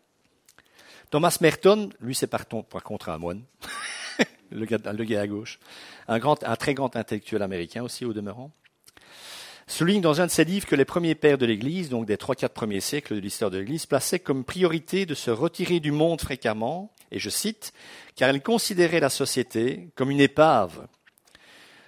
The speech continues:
que n'importe quelle personne saine d'esprit fuirait à la nage pour sauver sa vie. » Et ça, ça fait un peu écho à ce que l'apôtre Paul dit dans le chapitre douze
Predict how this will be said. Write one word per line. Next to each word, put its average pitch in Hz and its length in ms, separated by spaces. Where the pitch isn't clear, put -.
que 139 80
n'importe 196 440
quelle 170 180
personne 139 380
saine 208 340
d'esprit 170 580
fuirait 208 440
à 185 120
la 151 120
nage 156 520
pour - 160
sauver 143 360
sa 113 200
vie. » 87 240
Et 113 60
ça, 190 140
ça 202 100
fait 175 140
un 147 80
peu 214 200
écho 202 380
à - 60
ce - 100
que 139 60
l'apôtre 123 380
Paul 143 300
dit 143 220
dans 113 80
le 113 40
chapitre - 460
douze 156 560